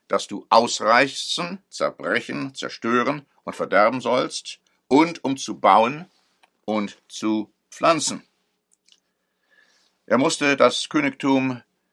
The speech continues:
Zedekias über Juda ausreißen und das Königtum der Töchter Zedekias über ein oder mehrere andere Stämme Israels wieder einpflanzen.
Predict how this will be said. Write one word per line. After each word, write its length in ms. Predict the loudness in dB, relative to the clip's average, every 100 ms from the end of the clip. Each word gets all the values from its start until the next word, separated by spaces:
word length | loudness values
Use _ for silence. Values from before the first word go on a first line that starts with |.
| _ -12
Zedekias 680 | -6 0 0 2 4 4 4
über 240 | 0 0
Juda 540 | 0 0 6 6 6 2
ausreißen 880 | 2 0 -4 -2 -2 -4 -8 -10 _ _ _ _ _ _ _ _ _ -4
und 160 | 4
das 260 | 4 4 -2
Königtum 560 | 0 0 0 -4 -4 0
der 240 | -2 0
Töchter 760 | 2 2 2 0 6 6 6 -4 _ _
Zedekias 1040 | -12 -6 -4 -4 -2 -2 0 -2 -8 -14 -18 _ _
über 240 | 4 6 8
ein 260 | 8 6
oder 160 | 4 4
mehrere 280 | 4 4 4
andere 280 | 2 -2
Stämme 440 | -4 -2 0 -2 -6 _ -8
Israels 960 | -4 -2 0 0 0 -4 -8 -12 -14 _ _ _ _ _ -10
wieder 220 | -2 2
einpflanzen. 680 | 2 0 0 0 -2 -14